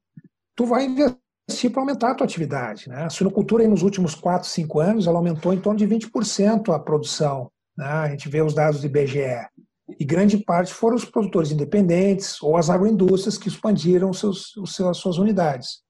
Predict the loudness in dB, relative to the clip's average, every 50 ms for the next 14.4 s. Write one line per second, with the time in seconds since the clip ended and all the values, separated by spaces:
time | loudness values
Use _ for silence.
0 | _ _ _ _ _ -20 -20 -20 _ _ _ -2 2 4 4 6 6 4 4 2
1 | 2 2 2 4 4 4 4 4 4 4 2 2 4 2 2 2 0 -2 -4 -6
2 | -12 -18 -20 _ _ _ _ -8 -6 -2 -2 -2 -2 -2 -6 _ _ _ _ _
3 | _ _ _ _ _ _ _ _ -2 0 2 4 4 4 4 2 2 4 4 6
4 | 4 4 2 0 -4 _ _ 0 2 2 2 2 2 2 2 4 4 2 2 2
5 | 4 4 4 4 4 4 2 2 0 0 -2 0 2 2 2 2 2 2 2 4
6 | 4 2 2 2 2 0 2 2 0 0 0 0 0 -2 -2 -2 -2 -4 -4 -4
7 | -2 0 2 2 2 2 2 0 0 0 -2 -2 0 2 4 4 4 4 4 2
8 | 0 0 -2 -4 -6 -8 -10 -14 _ _ _ _ _ _ _ _ _ _ _ _
9 | _ -4 0 2 2 4 4 4 4 4 4 2 2 2 2 0 -2 -4 -4 -2
10 | 0 2 4 4 2 2 2 2 2 4 2 2 2 2 2 0 0 2 2 2
11 | 4 4 2 2 2 0 0 0 0 -2 -2 -4 -6 -12 _ _ _ _ _ _
12 | _ -4 0 0 2 2 2 0 0 0 2 2 4 4 4 2 2 2 0 0
13 | 2 4 4 4 4 4 4 4 4 4 4 2 0 0 0 2 2 2 2 0
14 | 0 0 0 -2 -2 -2 -6 -8